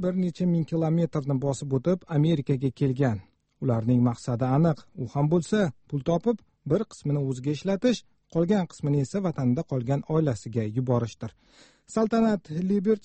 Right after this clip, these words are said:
so'nggi uch yil mobaynida olib borgan tadqiqoti davomida aqshda noqonuniy tarzda ishlayotgan O'zbekiston, Qozog'iston,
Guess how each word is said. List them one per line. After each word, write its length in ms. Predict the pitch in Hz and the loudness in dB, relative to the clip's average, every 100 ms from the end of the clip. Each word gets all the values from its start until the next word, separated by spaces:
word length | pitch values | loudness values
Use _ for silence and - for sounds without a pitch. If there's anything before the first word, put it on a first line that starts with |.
| - | -4
so'nggi 300 | 180 170 180 196 196 | -4 -2 -4 -4 -8
uch 140 | - 180 | -6 -2
yil 120 | 175 160 160 | -2 0 -2
mobaynida 420 | 165 160 156 156 175 | 0 2 2 0 0
olib 120 | 151 143 | 0 -2
borgan 280 | 143 151 139 | -2 -2 -2
tadqiqoti 600 | 147 - - 156 165 156 180 | -4 -6 -6 -2 -2 0 0
davomida 440 | 151 151 151 160 208 175 _ _ - 156 | 0 2 2 2 0 0 _ _ -6 -6
aqshda 280 | - - 202 | -6 -2 0
noqonuniy 460 | 170 156 143 143 143 139 | 0 0 0 0 0 -2
tarzda 260 | 127 127 139 | -6 -4 -6
ishlayotgan 540 | - 127 123 170 175 170 - 139 | -2 -2 -2 0 0 0 -4 -6
O'zbekiston, 560 | 120 123 - - 170 175 | -2 -4 -2 0 0 0
Qozog'iston, 520 | 135 120 113 - 165 | -4 -6 -6 -2 -2